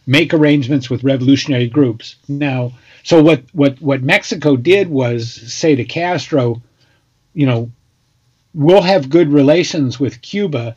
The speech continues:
but you can't send Cuban operatives into Mexico to organize revolutionary groups." And so the Cubans and the Mexicans,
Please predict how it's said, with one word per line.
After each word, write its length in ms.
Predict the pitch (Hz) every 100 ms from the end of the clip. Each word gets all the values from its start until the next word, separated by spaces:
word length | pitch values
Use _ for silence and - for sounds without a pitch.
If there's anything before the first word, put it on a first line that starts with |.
| _ _ _ _
but 160 | - 139
you 160 | 143 135
can't 480 | - 185 190 185
send 440 | - - 160 151 131
Cuban 440 | - 175 160 151
operatives 760 | 147 139 139 139 - 131 117 113
into 260 | 147 127 123
Mexico 580 | 127 123 - 120 123
to 120 | 110 127
organize 500 | 139 127 123 117 120
revolutionary 720 | 120 113 120 113 123 110 107
groups." 480 | 107 107 107 - - _ - -
And 180 | 143 135
so 360 | 180 165 143 - _ -
the 100 | 135
Cubans 460 | 202 208 196 165
and 100 | 156
the 60 | 139
Mexicans, 720 | 160 165 160 147 135 117